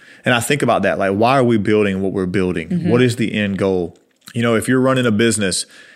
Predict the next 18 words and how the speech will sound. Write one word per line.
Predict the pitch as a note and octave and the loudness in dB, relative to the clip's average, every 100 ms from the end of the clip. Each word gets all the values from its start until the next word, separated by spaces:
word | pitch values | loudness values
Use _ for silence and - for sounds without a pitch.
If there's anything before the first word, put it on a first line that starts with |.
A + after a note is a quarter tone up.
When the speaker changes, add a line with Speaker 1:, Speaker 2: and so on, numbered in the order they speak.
| - | -8
Speaker 1:
and | A2+ | -4
you're | G#2+ G2+ | 0 2
raising | A#2 B2 A2+ A2 | 2 2 2 2
up, | A2+ - - A#2 | 2 0 -4 -4
you | |
know, | G#2 G2 | -2 -2
a | C#2 G2+ | -2 -2
business, | G2+ B2 G#2+ G2 - | 0 0 0 -2 -2
or | G2+ | -2
you're | G2 | 0
doing | G2 A#2+ A2+ G#2 | 0 0 0 -2
the | |
American | G#2 G#2+ A2 A2+ G2+ | -2 0 0 0 -2
life, | G2+ G2+ F#2+ G2+ | 0 0 -2 -4
the | |
American | F#2+ G#2+ A2 G2 F#2+ | -2 0 -2 -4 -4
dream, | G#2+ G#2+ G2 F2+ | -2 -2 -4 -4
like, | F#2+ | -6